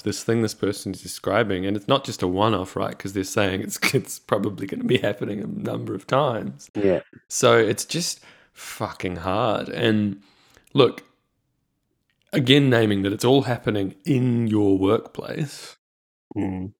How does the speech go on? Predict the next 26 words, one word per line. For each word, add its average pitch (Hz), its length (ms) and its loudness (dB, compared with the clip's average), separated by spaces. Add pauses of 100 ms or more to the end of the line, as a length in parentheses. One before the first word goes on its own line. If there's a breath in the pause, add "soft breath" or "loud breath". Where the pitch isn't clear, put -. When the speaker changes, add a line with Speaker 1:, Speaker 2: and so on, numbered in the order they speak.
(120)
Speaker 1:
One 156 500 4
day, 131 540 0
maybe, 117 640 2
maybe 147 240 2
one 135 340 4
day, 107 420 2 (320)
a 113 60 -2
mental 110 320 0
health 104 240 0
workplace 98 580 -4
would 98 120 -6
be 101 100 -2
the 98 80 -8
perfect - 600 -6
place - 300 -10
to - 100 -14
be - 100 -14
triggered. 87 440 -10 (840)
You'd 107 160 -4
have 110 200 -4
just 185 280 2
the 151 80 4
right 135 240 4
support 127 360 0
on 120 160 4
offer. 117 500 0